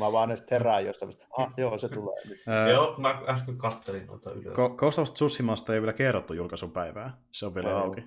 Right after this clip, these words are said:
Speaker 1: muuta
Speaker 2: Joo.
Speaker 1: kuin kaksituhatta yhdeksäntoista.
Speaker 2: Niin,
Speaker 1: Miten se
Speaker 2: joo.
Speaker 1: Sekiro?
Speaker 2: Ö,
Speaker 1: Siitä tiedät varmaan.
Speaker 2: joo, mäpäs katon nopeasti. Elikkä Sekiro, niin tuota,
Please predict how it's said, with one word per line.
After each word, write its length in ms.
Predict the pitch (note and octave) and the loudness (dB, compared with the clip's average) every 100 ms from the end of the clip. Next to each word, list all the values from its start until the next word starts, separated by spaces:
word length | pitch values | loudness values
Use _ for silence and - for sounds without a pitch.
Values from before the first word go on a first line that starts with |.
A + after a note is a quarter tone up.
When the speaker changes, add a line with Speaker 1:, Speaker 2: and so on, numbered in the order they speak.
| - | -4
Speaker 1:
muuta 200 | G#2+ G2+ | -2 -2
Speaker 2:
Joo. 60 | F2 | -4
Speaker 1:
kuin 40 | |
kaksituhatta 440 | G2 - F#2+ - - | -8 -10 -12 -10 -8
yhdeksäntoista. 480 | F#2 F#2 G2+ - _ _ _ | -6 -8 -14 -16 _ _ _
Speaker 2:
Niin, 80 | G2+ | 0
Speaker 1:
Miten 60 | B2 | 0
se 60 | |
Speaker 2:
joo. 60 | B2+ | 2
Speaker 1:
Sekiro? 420 | A#2+ A#2+ A2 F#2 - _ - - | 0 0 -2 -2 -6 _ -20 -14
Speaker 2:
Ö, 340 | - G#2+ A2 | -2 2 2
Speaker 1:
Siitä 240 | G#2 B2+ A2+ G2+ _ | 0 -4 -6 -14 _
tiedät 300 | A2+ G2+ F#2+ _ _ - | -4 -2 -4 _ _ -18
varmaan. 220 | F#2 - - _ B2 | -16 -18 -20 _ -2
Speaker 2:
joo, 140 | A#2 | 2
mäpäs 260 | C#3 C#3 - | 2 0 -4
katon 280 | A#2+ A2 | -2 -2
nopeasti. 360 | F#2+ - F#2 - | -2 -4 -6 -4
Elikkä 460 | G2 - G2+ F2+ - - | -8 -4 -2 -2 -6 -10
Sekiro, 840 | - - D#3+ G#2+ F#2+ F#2 F#2 - - | -8 -4 -4 -2 -4 -4 -6 -6 -8
niin 340 | F#2 F2+ F2 | -6 -6 -6
tuota, 520 | F#2+ F#2 - F#2 F#2 | -4 -4 -4 -2 -2